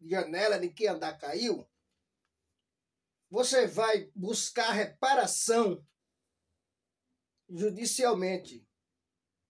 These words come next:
Mas como assim, doutor?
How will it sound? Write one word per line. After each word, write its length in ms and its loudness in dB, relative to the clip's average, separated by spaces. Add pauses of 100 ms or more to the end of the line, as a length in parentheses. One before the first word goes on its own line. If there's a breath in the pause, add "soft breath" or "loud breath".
(1000)
Mas 180 -2
como 260 -2
assim, 240 -2
doutor? 480 -8